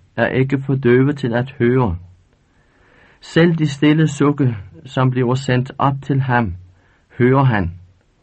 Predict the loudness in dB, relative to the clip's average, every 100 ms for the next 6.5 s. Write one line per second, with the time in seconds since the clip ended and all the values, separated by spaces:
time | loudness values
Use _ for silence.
0 | _ _ _ _ _ _ -4 -2 2 2
1 | 2 -2 2 2 4 2 2 0 -2 0
2 | 0 0 -2 -4 -4 -4 -2 -2 -2 -4
3 | -4 -2 -2 -4 -12 -20 _ _ _ _
4 | _ _ _ _ _ _ _ -2 0 0
5 | -2 -2 0 2 2 2 0 -2 -2 -4
6 | -4 0 0 0 -4